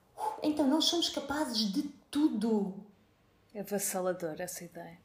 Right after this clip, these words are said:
Speaker 1: Não é? É br-,
Speaker 2: Incrível,
Speaker 1: olha, esse
Speaker 2: sim.
Speaker 1: exemplo que tu deste é magnífico.
Speaker 2: É avassalador. Minha Irina,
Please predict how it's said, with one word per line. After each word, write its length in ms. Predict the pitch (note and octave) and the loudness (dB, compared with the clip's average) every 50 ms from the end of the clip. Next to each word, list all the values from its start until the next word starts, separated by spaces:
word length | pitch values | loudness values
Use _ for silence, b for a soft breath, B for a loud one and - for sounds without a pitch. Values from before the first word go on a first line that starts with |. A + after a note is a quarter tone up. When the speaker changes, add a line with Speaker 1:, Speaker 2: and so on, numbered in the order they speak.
| - | 0
Speaker 1:
Não 320 | - A#3 B3 C#4+ C#4+ C#4 B3+ | 4 6 6 6 6 6 6
é? 340 | A3+ G#3+ G#3 A3 A#3 A#3+ - | 4 4 2 2 0 0 0
É 160 | C4 C#4+ D#4 | 4 4 4
br-, 40 | - | 4
Speaker 2:
Incrível, 220 | - D#4 C#4+ - | 2 2 4 6
Speaker 1:
olha, 220 | A3+ C4 C4 B3+ C4+ | 6 8 8 6 6
esse 140 | C#4+ - - | 4 4 2
Speaker 2:
sim. 60 | D4+ | 2
Speaker 1:
exemplo 380 | C4 A#3+ D4+ E4 D#4+ - D#4+ | 4 6 4 4 6 4 2
que 80 | D#4+ - | 0 0
tu 120 | - D4+ | -2 2
deste 380 | A3+ A3+ A#3+ B3 B3+ B3+ - C4 | 6 8 8 8 8 6 2 0
é 40 | C4 | 2
magnífico. 1000 | B3 A#3+ A#3+ B3 C4+ C4+ C4 A#3+ B3 B3 A#3+ A#3 G#3+ - - G3 F3+ - - - - - - _ _ _ _ _ _ _ _ _ _ _ _ _ _ _ _ _ _ _ _ - | 4 6 6 6 6 4 2 0 2 4 4 2 2 0 -4 -6 -6 -6 -8 -14 -18 -20 -20 _ _ _ _ _ _ _ _ _ _ _ _ _ _ _ _ _ _ _ _ -20
Speaker 2:
É 60 | F#3 F3 - | -20 -20 -16
avassalador. 640 | F3+ F3+ F3 - - F#3 F3+ F3+ F3+ F3+ F3+ F3+ F3 - B B B B B B B B B B _ _ - | -14 -14 -14 -14 -16 -16 -16 -16 -16 -18 -18 -20 -20 -18 B B B B B B B B B B _ _ 0
Minha 240 | G#3+ A3 A3+ A#3+ B3 | 4 6 8 8 8
Irina, 440 | B3 A3+ A3 G3 F3+ F3 F3 E3+ | 6 6 4 2 2 0 -2 -2